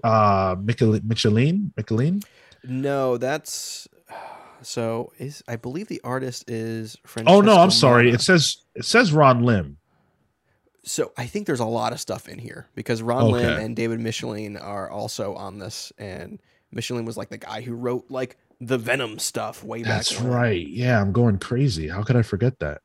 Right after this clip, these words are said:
Speaker 1: Um,
Speaker 2: Um,
Speaker 1: yeah.
Speaker 2: so I don't, I don't know what, is there gonna be backups in here? Is there gonna be a reprint of something in here? It,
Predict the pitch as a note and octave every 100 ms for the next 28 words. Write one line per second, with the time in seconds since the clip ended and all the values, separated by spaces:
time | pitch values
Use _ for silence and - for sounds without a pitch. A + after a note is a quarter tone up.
0 | - A2 G#2+ F#2+ F2 E2+ - G2 D#2 C#2+
1 | C#3+ B3+ - _ D3 A#3 C#4 C4+ - D3
2 | D#3 F#3+ - F3+ F#3 D3 C#3 F3 A#3 -
3 | A#3 B3 B3+ B3 E3+ - D3+ D#3 C#3+ C3
4 | D#3 A3 - A#3 - A3 A3+ G#3+ G#3+ A3+
5 | A3 -